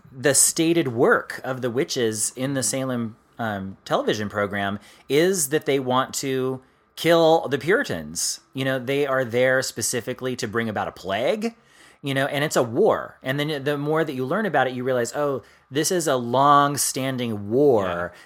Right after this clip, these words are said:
Speaker 1: that the witches have had with humankind because humankind has been, you know, repressing them and, you know, d-, killing them and keeping them down. So you start to feel sorry to some
Speaker 2: You
Speaker 1: degree
Speaker 2: totally
Speaker 1: for the witches.
Speaker 2: sympathize with the witches.
Speaker 1: But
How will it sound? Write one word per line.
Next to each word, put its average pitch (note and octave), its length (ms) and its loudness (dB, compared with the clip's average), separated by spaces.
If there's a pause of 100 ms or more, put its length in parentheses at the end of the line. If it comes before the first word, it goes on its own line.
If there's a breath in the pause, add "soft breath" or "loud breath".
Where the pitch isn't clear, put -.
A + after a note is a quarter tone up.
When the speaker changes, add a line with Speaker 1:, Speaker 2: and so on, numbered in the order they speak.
Speaker 1:
that B2 160 -4
the A#2 100 2
witches A2+ 540 0
have G#2 140 -6
had A2 260 -2
with G2 120 -8
humankind A#2 640 -6
because G2+ 260 -8
humankind G2+ 500 -8
has F#2 160 -8
been, F2 400 -8 (320 soft breath)
you G#2+ 100 -6
know, F#2 200 -4 (200)
repressing D3+ 600 -2
them C#3 480 -2
and, G#2 300 -8
you G#2+ 80 -6
know, F2+ 340 -6
d-, F#2 220 -16
killing F3 380 0
them C#3+ 300 0
and A#2+ 100 -4
keeping B2 260 -8
them A2 120 -4
down. B2 240 -2 (260 loud breath)
So - 120 -6
you D#3+ 120 -2
start G3+ 260 0
to G3+ 80 -6
feel D3 180 -2
sorry F3 640 0
to - 140 -10
some D3+ 240 -4
Speaker 2:
You D#3 40 -6
Speaker 1:
degree B2+ 240 -4
Speaker 2:
totally A#2 200 -2
Speaker 1:
for A#2+ 40 2
the A#2+ 60 0
witches. A#2+ 440 0
Speaker 2:
sympathize G#2 540 -12
with G#2+ 140 -18
the - 60 -16
witches. A#2 300 -14
Speaker 1:
But F3 380 6